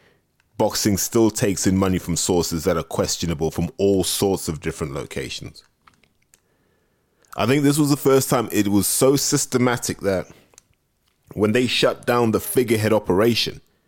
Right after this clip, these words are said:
they were able to reroute everything into a plan B, a plan C, and plan D. So the same people stayed exactly where they were.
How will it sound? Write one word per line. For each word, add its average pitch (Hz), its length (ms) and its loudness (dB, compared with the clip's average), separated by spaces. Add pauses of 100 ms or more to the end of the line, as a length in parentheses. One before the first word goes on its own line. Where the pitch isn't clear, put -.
(1300)
they 104 80 2
were 101 140 2
able 104 260 2
to 95 160 0
reroute 110 600 2
everything 90 420 -4
into 92 180 -4
a 82 60 -2
plan 92 340 -4
B, 92 200 -2
a 87 60 0
plan 90 300 -4
C, - 200 -6
and 85 120 -6
plan 90 260 -4
D. 104 160 0
So 107 140 0
the 107 100 0
same 135 260 2
people 135 300 0
stayed 113 260 0
exactly 98 460 0
where 117 160 4
they 113 120 2
were. 117 300 -2